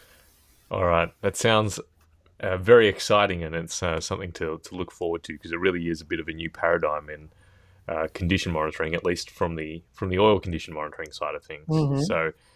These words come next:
Speaker 1: uh, thanks to, uh, Doctor Guillermo Ri-, uh, Miro, um, who's obviously with A-, Attend to Technologies. Really appreciate your time,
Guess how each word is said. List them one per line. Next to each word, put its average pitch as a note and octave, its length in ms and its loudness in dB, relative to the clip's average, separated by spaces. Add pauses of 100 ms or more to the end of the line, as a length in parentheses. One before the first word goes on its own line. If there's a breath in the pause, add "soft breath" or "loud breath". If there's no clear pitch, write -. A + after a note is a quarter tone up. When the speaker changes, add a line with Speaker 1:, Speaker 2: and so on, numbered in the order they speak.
(280 soft breath)
Speaker 1:
uh, A2 280 8
thanks C#3 340 0
to, B2 440 2
uh, G#2 320 6
Doctor A#2 320 4
Guillermo A2+ 360 2
Ri-, A2+ 340 2 (120)
uh, G#2+ 140 0
Miro, C3 360 2 (160)
um, G2 460 -4 (540)
who's G2+ 200 0
obviously G2 280 0
with F#2+ 180 -4
A-, F#2+ 200 2
Attend G2 300 -4
to G2 140 -2
Technologies. F#2+ 800 -2
Really G#2+ 260 4
appreciate F#2 380 -2
your F2 80 -6
time, F2 400 -2